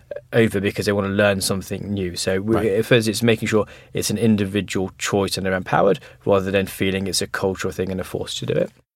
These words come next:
Speaker 2: Now, I wonder, Ellie, I mean, in, in, in many senses, you are in,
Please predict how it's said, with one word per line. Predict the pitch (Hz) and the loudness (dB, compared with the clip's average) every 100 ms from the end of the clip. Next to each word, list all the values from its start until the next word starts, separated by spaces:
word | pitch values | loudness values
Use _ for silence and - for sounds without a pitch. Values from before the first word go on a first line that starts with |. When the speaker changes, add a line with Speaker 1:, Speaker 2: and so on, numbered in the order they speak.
| _ _ - | _ _ -4
Speaker 2:
Now, | 101 104 | 0 2
I | |
wonder, | 107 135 107 107 | 4 2 2 2
Ellie, | 101 101 113 120 | 2 0 0 0
I | |
mean, | 104 98 101 _ _ _ _ _ - | 0 0 -4 _ _ _ _ _ -4
in, | 101 | -4
in, | - 110 | -2 -2
in | 110 110 | 2 4
many | 117 | 4
senses, | 107 117 92 | 2 -2 -2
you | 98 107 | 2 4
are | 110 | 6
in, | 98 | 4